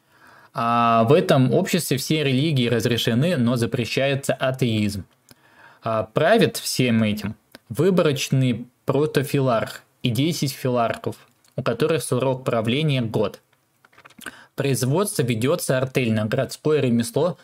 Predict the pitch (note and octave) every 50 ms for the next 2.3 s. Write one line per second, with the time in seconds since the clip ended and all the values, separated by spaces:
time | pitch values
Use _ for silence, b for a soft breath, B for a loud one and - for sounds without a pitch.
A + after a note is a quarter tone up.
0 | b b b C3+ B2+ C3 - B2 A#2+ C3 D3+ D#3 D3+ C#3 C3 B2 C3 C3+ B2+ A#2
1 | A2+ A2 - - - A2+ G#2 - B B B B B B B C3+ - - F3 G3+
2 | A#3 A3+ G3 D3 - -